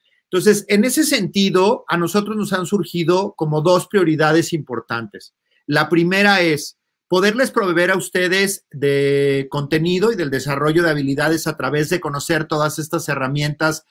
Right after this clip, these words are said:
que pueden ser útiles y que han sido muy útiles para ustedes. Y la otra es el cómo poder generar una oferta de distintos,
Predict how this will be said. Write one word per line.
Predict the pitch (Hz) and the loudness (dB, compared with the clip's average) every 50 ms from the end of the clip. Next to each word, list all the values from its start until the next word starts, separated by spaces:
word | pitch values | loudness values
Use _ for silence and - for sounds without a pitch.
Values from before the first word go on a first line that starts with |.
| _ _ _ _ _ | _ _ _ _ _
que | - 156 | 0 0
pueden | 143 - 175 185 190 190 175 | 2 4 4 4 4 2 0
ser | - 196 185 170 | 0 2 4 4
útiles | 175 180 180 - 175 170 165 170 175 180 170 - _ _ _ _ | 4 4 2 2 2 4 4 4 4 2 0 -4 _ _ _ _
y | 156 151 151 | -2 -2 0
que | - 175 | 2 2
han | 175 185 170 | 2 4 2
sido | - 196 175 175 170 | 0 0 0 0 2
muy | 170 165 160 | 2 4 4
útiles | 170 165 180 175 170 160 | 4 2 2 -2 -2 -2
para | - - 147 135 135 | -2 -2 -2 -2 -2
ustedes. | 131 123 - - 160 160 156 185 226 233 233 - _ _ _ _ - - _ | -4 -6 -2 -2 0 0 0 0 -2 -4 -6 -12 _ _ _ _ -20 -20 _
Y | _ 208 190 | _ 2 4
la | 196 185 190 | 4 6 6
otra | 208 226 226 208 269 269 254 | 6 4 4 2 2 2 2
es | 214 190 196 208 208 202 - _ _ _ _ | 2 4 4 2 2 0 -2 _ _ _ _
el | - 170 156 160 | -4 -4 -2 -2
cómo | 190 196 208 233 226 | -2 0 0 0 0
poder | 233 202 165 175 170 170 | -2 0 0 0 -2 0
generar | - 208 190 175 156 156 156 165 | -2 -2 -2 2 2 2 2 2
una | 170 175 175 | 0 0 -2
oferta | 165 - - 180 170 165 156 - 170 170 185 208 202 _ | -4 -2 -2 0 0 0 -2 0 0 2 2 0 -2 _
de | 143 127 143 139 | -4 -2 -2 -2
distintos, | 139 139 - _ - 202 196 190 - - 208 202 202 202 202 - _ | -2 -4 -6 _ 0 0 0 0 0 0 0 2 2 0 -2 -6 _